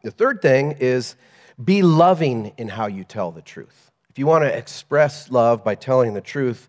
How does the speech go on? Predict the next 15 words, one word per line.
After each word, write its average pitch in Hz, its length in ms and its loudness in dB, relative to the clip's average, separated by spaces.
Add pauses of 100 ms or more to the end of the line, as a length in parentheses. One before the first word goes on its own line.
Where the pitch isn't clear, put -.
(140)
be 143 140 -2
loving 127 520 2
in 117 120 -2
how 120 260 -2
it's - 300 -8 (120)
said. - 600 -8 (640)
"Speak - 560 -2
the 170 80 -2
truth 156 360 -6
in 131 120 -4
love," 123 340 4
the 110 80 -6
Apostle 98 440 -8
Paul 95 280 -6
said. - 320 -16